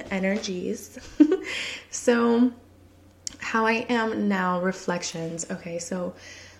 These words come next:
let's, let's talk about this. I don't know if you've noticed, my voice has kinda changed. Well, obviously, okay, it, it goes up and down, but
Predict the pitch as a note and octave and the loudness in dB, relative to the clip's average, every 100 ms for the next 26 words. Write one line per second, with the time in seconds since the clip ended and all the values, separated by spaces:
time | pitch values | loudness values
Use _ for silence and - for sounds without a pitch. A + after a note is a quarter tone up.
0 | - A3 A#3 - - - - A3+ A#3+ - | 0 2 4 0 -6 -10 -4 -2 0 -2
1 | F#3 - - - - - G#3+ B3+ D#4 C4+ | -4 -4 -6 -4 -6 -4 2 8 8 8
2 | A3+ G#3 G3+ G3 - G3 C4 C4 F3+ F3+ | 6 6 4 2 -2 0 2 2 0 0
3 | - F#3 - F#3 A#3 B3+ F#3+ E3+ F3 A#3 | -6 -8 -4 0 0 0 -4 -4 -2 -2
4 | - - - - - G3 - - F3 F3+ | -2 -10 -20 -20 -8 -4 -2 -2 -2 -2
5 | - E3+ E3 - F3 - - - G3+ G3+ | -4 -6 -4 -2 0 -2 -4 -4 -2 0
6 | F3+ F3 - F3 E3+ E3 D#3+ - G3 G3+ | 2 2 0 -2 -2 -4 -4 -4 0 2
7 | G3 - | 2 0